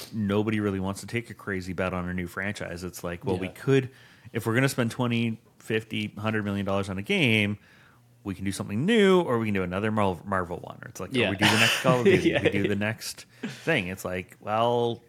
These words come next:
Speaker 1: yeah, from a business perspective, it, it is tough to do that, and new franchises are hard to launch. Um,
Speaker 2: Being in the indie space of it, what are your thoughts on, like, some of the more, uh,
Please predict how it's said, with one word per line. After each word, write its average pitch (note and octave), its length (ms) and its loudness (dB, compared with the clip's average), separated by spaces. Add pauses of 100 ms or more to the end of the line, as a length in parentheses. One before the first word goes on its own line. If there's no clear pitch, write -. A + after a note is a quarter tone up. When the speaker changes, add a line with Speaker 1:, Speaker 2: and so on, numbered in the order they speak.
(280)
Speaker 1:
yeah, G#2+ 380 -6
from G2 240 -6
a G2 60 -2
business F#2+ 360 -8
perspective, G2 480 -10
it, F#2 240 -10
it G2+ 100 -6
is F2+ 260 -10
tough - 340 -10
to G#2+ 100 -12
do G2+ 180 -8
that, - 320 -8
and F#2+ 440 -6 (1000)
new G#2+ 400 0
franchises G#2+ 640 -6
are G#2+ 60 -2
hard G#2 280 -4
to A2 60 -6
launch. A#2+ 600 -12
Um, F2+ 560 -6 (960)
Speaker 2:
Being E3 340 8
in E3 120 4
the C3 160 0
indie C3 220 0
space A2 320 0
of G2+ 140 0
it, - 260 -4 (180)
what A2+ 240 0
are - 20 0
your B2+ 100 -2
thoughts A#2 340 0
on, A2+ 60 -2
like, G2+ 140 -2
some A2 160 -6
of G2 60 -4
the F#2+ 60 -4
more, F#2 500 -6 (520)
uh, E2+ 380 -8